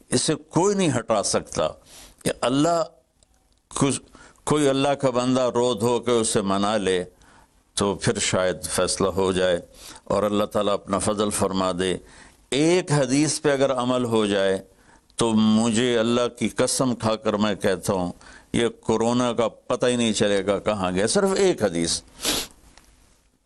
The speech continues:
मेरे नबी ने फरमाया, "चार बातें मुझसे ले लो, फिर दुनिया भी तुम्हारी है, आखिरत भी तुम्हारी है।"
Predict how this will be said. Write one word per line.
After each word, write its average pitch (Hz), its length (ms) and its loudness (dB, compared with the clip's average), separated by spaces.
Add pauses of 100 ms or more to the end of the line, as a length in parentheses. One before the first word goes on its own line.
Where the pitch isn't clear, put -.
(440)
मेरे 139 180 2
नबी 147 240 2
ने 165 100 2
फरमाया, 127 640 0 (840)
"चार 120 400 2
बातें 113 380 0
मुझसे 117 440 0
ले 95 200 2
लो, 113 280 0 (1300)
फिर 123 100 0
दुनिया 117 460 0
भी 123 140 0
तुम्हारी 110 440 0
है, 113 300 2
आखिरत 101 360 -2
भी 92 160 -4
तुम्हारी 85 440 -2
है।" - 180 -10